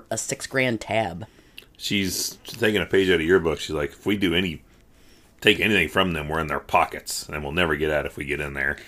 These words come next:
Speaker 1: Right. It's like, you,
Speaker 2: <laughs>
Speaker 1: when you get into business, you gotta think about it as in,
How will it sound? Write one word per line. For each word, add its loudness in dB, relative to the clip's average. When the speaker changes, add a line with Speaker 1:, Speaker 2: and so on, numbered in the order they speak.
Speaker 1:
Right. 2
It's -4
like, 4
you, 4
Speaker 2:
<laughs> -10
Speaker 1:
when 2
you 4
get 0
into 2
business, 0
you -6
gotta 2
think -4
about 0
it 0
as -2
in, 0